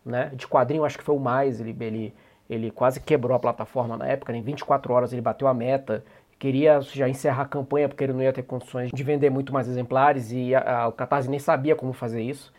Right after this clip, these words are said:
E, é, e ele tinha um público que era uma parcela dos quadrinistas que eram mais bombados na época em rede social e tal. Mas porque é um público que acompanha ele com um engajamento muito alto, que tava com muita vontade de comprar um livro. Então,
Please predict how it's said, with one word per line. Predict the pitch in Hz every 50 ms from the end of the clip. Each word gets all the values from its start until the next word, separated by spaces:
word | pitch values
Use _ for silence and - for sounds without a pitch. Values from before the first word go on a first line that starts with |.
| _ _ -
E, | - 143 139 135 - -
é, | 143 139 139 143 143 147
e | 165 175
ele | 180 185 196
tinha | - - 220 226
um | 214
público | 214 - 220 202 226 220 240
que | -
era | 226 220 226
uma | 233 220
parcela | 226 - 247 240 - - - 233 202 175 175 190 220 262 277 - - _ _ _ _ _ -
dos | 214 233 233 -
quadrinistas | - 208 208 196 214 220 208 190 190 196 - - 214 214 214
que | - 214
eram | 202 202 202
mais | 196 190 190 185
bombados | 180 214 226 214 202 175 - - 185 185 185
na | 208 196 170
época | 151 151 151 - - - 170 170
em | 175 185 180
rede | 156 165 165 165
social | - - 175 - - 208 196 160 151 135 120
e |
tal. | 120 - 113 101 - - _ _ _ - - - -
Mas | 160 151 139
porque | - 175 - -
é | 180
um | 196 196
público | - - 190 185 180 - - 180
que | - 175
acompanha | 165 - - 175 165 135 - 175 175 175 170 165
ele | 156 156 160 165 180 208 214 - - - - _ -
com | - 190
um | 196
engajamento | 202 202 220 208 190 196 196 196 190 - -
muito | 196 196 196 - 208
alto, | 190 190 190 190 185 147 139
que | 139
tava | - 160 151 151
com | - - 156
muita | 151 165 214 214 220 196
vontade | 190 180 180 160 156 156
de | 143 139
comprar | - - 143 131 135 135 135
um | 127
livro. | 117 113 104 - 123
Então, | 120 - 147 156 -